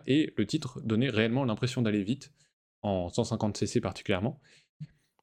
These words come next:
Et ça se retrouve aussi dans l'utilisation des objets. Euh, le personnage, notre personnage se remet bien plus vite d'une attaque que dans les épisodes suivants.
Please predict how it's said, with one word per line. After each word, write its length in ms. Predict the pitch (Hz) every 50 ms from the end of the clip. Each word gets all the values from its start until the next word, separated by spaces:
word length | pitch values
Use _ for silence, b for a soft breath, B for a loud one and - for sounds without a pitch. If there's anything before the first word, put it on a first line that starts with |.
| _ -
Et 60 | 151
ça 100 | 156 160
se 80 | 131 -
retrouve 260 | 143 120 - 165 170
aussi 180 | 147 123 - 165
dans 100 | 151 123
l'utilisation 480 | 120 113 - 127 113 120 113 - 135
des 160 | 127 123 113 123
objets. 360 | 120 101 101 104 - - - _ _ 110
Euh, 560 | 104 104 101 98 98 98 95 95 95 95 92
le 140 | 98 104 101
personnage, 500 | - 127 120 - - 127 131 135 - 113
notre 160 | 113 127 127
personnage 380 | 131 123 - 139 143 147 -
se 80 | - -
remet 180 | 107 104 104 104
bien 240 | 101 107 151 160
plus 160 | 165 - - 143
vite 140 | 139 139
d'une 160 | 139 127 113 120
attaque 300 | 120 123 127 123 127 -
que 80 | - 104
dans 100 | 104 101
les 120 | 101 101
épisodes 280 | 101 - - 107 101 -
suivants. 400 | - - 101 101 127 165 -